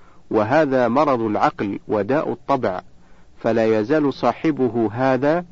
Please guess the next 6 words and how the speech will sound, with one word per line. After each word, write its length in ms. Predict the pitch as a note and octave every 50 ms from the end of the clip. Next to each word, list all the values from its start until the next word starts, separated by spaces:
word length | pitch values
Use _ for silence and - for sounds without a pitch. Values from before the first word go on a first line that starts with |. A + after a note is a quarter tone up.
| - - - -
كذلك 600 | - A#2+ A2 G#2 A#2+ B2 C3 C#3+ F3 F3 F3+ - - - -
إلى 180 | D#3 E3+ E3 D#3
أن 420 | D3 D3 - - - B2+ B2+ A#2+
يختطف 580 | A#2 A#2 - - - D#3+ D#3 - C#3+ B2+ - B2+
بالموت 640 | A#2 G#2+ A#2 A2 G#2+ G2+ A#2+ D3 D#3 C#3+ - -
فيلقى 920 | - - - A#2+ G#2+ A2 B2 D3+ E3 C#3+ A#2 - - A#2 A2+ B2+ D#3+ F3+